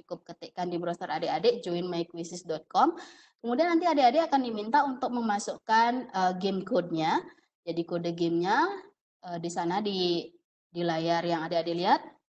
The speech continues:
Silakan dilihat ada tujuh tiga tujuh sembilan kosong kosong. Silakan diketikkan, kemudian nanti lengkapi dengan, eh, nama adik-adik. Nah, nanti untuk lima besar yang tampil, silakan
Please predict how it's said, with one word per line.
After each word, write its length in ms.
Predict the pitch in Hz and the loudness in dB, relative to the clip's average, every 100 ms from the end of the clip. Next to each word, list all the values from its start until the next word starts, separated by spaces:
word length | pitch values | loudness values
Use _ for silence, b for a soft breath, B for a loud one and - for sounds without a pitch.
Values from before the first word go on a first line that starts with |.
| _ | _
Silakan 480 | - 165 156 170 170 | -18 -14 -14 -10 -8
dilihat 400 | 165 165 202 190 | -6 0 0 0
ada 240 | 180 175 | -2 -4
tujuh 320 | 175 160 165 | -6 -6 -8
tiga 480 | - 165 175 254 359 220 | -8 -4 2 2 2 -6
tujuh 180 | 175 170 | -8 -10
sembilan 400 | 180 170 170 180 | -8 -4 -4 -4
kosong 320 | 175 180 175 | -10 -12 -14
kosong. 400 | 165 240 320 - B B _ - | -6 0 0 0 B B _ -2
Silakan 320 | 190 190 208 202 | 0 2 -2 -2
diketikkan, 560 | 208 147 - 302 359 | -6 -8 0 0 2
kemudian 320 | 311 254 277 320 | 0 2 4 4
nanti 240 | 302 330 | 4 4
lengkapi 480 | 320 294 247 285 285 | 2 2 0 0 0
dengan, 400 | 262 247 247 254 b b b b 214 | 0 0 0 0 b b b b 2
eh, 340 | 220 220 220 | 4 6 4
nama 340 | 220 214 226 214 | 4 4 4 2
adik-adik. 560 | 202 214 214 - - _ _ _ _ _ _ _ _ | 2 4 4 2 -4 _ _ _ _ _ _ _ _
Nah, 160 | 175 180 | -6 -4
nanti 240 | 220 339 | 0 2
untuk 320 | 294 262 247 233 | 2 2 0 0
lima 240 | 233 220 214 | 2 2 0
besar 400 | 202 214 208 202 | 0 4 4 4
yang 320 | 196 196 214 | 0 0 2
tampil, 560 | 339 294 208 226 311 | 2 4 4 6 4
silakan 800 | - 247 190 185 220 233 262 285 | 2 0 0 0 4 4 4 0